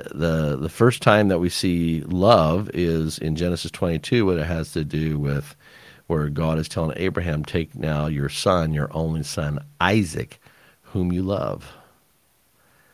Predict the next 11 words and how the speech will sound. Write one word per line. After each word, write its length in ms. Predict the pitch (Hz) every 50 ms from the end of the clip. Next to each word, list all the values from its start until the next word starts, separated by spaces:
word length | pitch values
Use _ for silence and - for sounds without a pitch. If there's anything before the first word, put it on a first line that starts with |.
| _ _ _ _ _ -
Yeah, 340 | 87 90 90 82 78 62 - - - _
that's 280 | - 80 80 82 - -
the 60 | -
first 320 | - - 107 104 95 - -
time 440 | - 104 92 85 80 76 71 69 - -
love 300 | 71 78 82 82 80 78
is 120 | 71 -
mentioned, 520 | 87 82 85 76 - - 69 64 62 - -
is 220 | - 76 76 69 67
a 60 | 69
father 580 | - - - 98 95 87 80 73 62 62 69